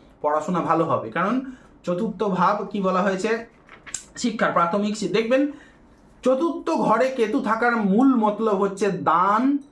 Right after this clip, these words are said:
ধ্যান, তিতিক্ষা এবং ত্যাগ, এইগুলি হচ্ছে মূল মন্ত্র। এগুলো জীবনে জানতে হবে, দান করা শিখতে হবে, ত্যাগ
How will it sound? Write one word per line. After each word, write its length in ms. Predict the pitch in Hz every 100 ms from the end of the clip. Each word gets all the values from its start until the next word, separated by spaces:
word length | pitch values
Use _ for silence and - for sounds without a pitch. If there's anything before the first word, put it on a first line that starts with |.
| _ - 120
ধ্যান, 580 | 123 175 190 226 285 302 - _ _ _
তিতিক্ষা 720 | 208 208 285 277 - 175 202 -
এবং 340 | 160 202 214 -
ত্যাগ, 280 | 170 113 - -
এইগুলি 360 | 165 185 202 202
হচ্ছে 240 | 190 220
মূল 260 | 233 170 139
মন্ত্র। 300 | 113 113 143
এগুলো 140 | 180 208
জীবনে 300 | 196 196 175
জানতে 300 | 131 117 113
হবে, 140 | 131
দান 260 | 147 180 196
করা 240 | 196 196
শিখতে 280 | 180 180 139
হবে, 300 | 117 104 101 - _ _ _
ত্যাগ 220 | 180 196